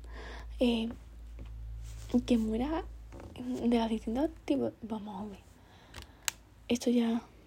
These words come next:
me voy a ir por la rama, pero suficiente. Mira, aquí dejo el episodio. Mira, yo no sé si lo habréis escuchado hasta el final. Si os habéis,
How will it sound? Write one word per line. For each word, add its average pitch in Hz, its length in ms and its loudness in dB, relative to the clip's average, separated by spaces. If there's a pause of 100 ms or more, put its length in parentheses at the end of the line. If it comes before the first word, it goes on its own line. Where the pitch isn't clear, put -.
(160)
me 240 80 10
voy 220 160 4
a 214 40 2
ir 214 100 2
por 214 120 2
la 220 80 2
rama, 240 340 0 (220)
pero 220 260 -2 (680)
suficiente. 226 500 4
Mira, 214 260 4
aquí 233 240 6
dejo 226 340 6
el 214 80 8
episodio. 233 480 6 (1600)
Mira, 226 360 6
yo 226 200 10
no 226 80 8
sé 233 100 6
si 220 140 8
lo 220 60 10
habréis 214 340 10
escuchado - 280 4
hasta 262 120 6
el 226 60 6
final. 220 260 8
Si 233 100 10
os 226 80 8
habéis, 214 240 8